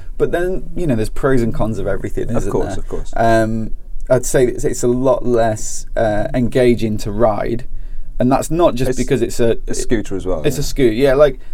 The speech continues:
Speaker 1: it tops out at forty-five miles an hour,
Speaker 2: Yeah.
Speaker 1: um, but it's probably comfortable up to,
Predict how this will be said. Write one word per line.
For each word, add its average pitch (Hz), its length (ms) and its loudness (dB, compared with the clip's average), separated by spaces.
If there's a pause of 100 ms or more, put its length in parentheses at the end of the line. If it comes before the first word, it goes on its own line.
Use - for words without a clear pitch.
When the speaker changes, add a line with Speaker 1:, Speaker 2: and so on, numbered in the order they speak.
(140)
Speaker 1:
it - 160 -2
tops - 280 0
out 131 300 6
at 104 140 -2 (100)
forty-five 107 600 0
miles 101 200 -2
an 98 80 -4
hour, 95 360 -2 (420)
Speaker 2:
Yeah. 113 140 0
Speaker 1:
um, 104 260 0 (160)
but 117 160 2
it's 123 120 0
probably - 360 0
comfortable 104 540 -2
up - 160 -4
to, 101 360 -2